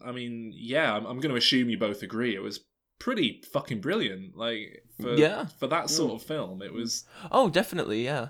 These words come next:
Speaker 2: Especially when you
Speaker 1: great.
Speaker 2: compare it to the previous Wolverine
Speaker 1: Yeah.
Speaker 2: films, and why, why I like the Wolverine. I'm not gonna defend it as, you know, great cinema or anything, and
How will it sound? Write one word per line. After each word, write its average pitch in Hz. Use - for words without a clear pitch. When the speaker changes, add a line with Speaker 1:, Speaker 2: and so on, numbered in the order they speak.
Speaker 2:
Especially 233
when 220
you 196
Speaker 1:
great. -
Speaker 2:
compare 185
it -
to 160
the 156
previous 180
Wolverine 123
Speaker 1:
Yeah. 185
Speaker 2:
films, -
and 131
why, 160
why 202
I 202
like 175
the 156
Wolverine. 143
I'm 123
not 143
gonna 143
defend 131
it -
as, 113
you 104
know, 92
great -
cinema 131
or 98
anything, 101
and 104